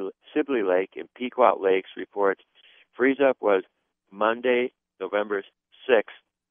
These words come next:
On November eighth, Rock Lake near McGregor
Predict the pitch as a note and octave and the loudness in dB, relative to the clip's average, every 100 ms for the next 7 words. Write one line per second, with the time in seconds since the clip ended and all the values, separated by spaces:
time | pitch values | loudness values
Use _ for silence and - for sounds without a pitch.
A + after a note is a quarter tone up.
0 | _ _ _ _ _ _ - - A2 G#2+ | _ _ _ _ _ _ -8 2 2 2
1 | G#2 A#2+ C#3 D#3+ - C#3 A2 G2+ _ _ | 2 2 0 -4 -2 -2 -2 -6 _ _
2 | _ _ G2+ B2+ D#3+ G#2+ F#2+ G2 - G2+ | _ _ 6 6 6 2 2 2 -2 -8
3 | G2 F#2+ D#2+ G#2+ C3 A2+ F2+ | -4 -6 0 4 4 4 -2